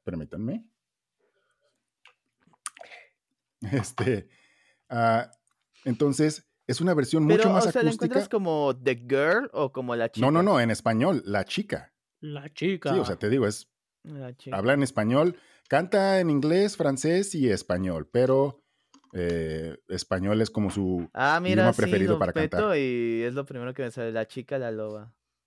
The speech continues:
Speaker 1: Así es, y esta
Speaker 2: Mm.
Speaker 1: canción en especial de,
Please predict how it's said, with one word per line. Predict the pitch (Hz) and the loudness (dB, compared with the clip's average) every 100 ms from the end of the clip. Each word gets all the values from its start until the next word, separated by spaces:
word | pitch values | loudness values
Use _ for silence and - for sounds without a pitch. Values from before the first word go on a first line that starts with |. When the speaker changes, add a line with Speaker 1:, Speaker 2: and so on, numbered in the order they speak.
| _ _ _ | _ _ _
Speaker 1:
Así | - 107 - 123 120 | -4 -2 2 4 4
es, | 120 120 | 2 0
y | 123 117 120 | 0 2 2
esta | 117 131 - | 0 -2 -2
Speaker 2:
Mm. | - | -2
Speaker 1:
canción | 123 110 127 139 | -4 0 2 4
en | 143 117 | 4 2
especial | - 95 - 113 131 | 0 -4 0 2 2
de, | 123 107 95 | 2 2 2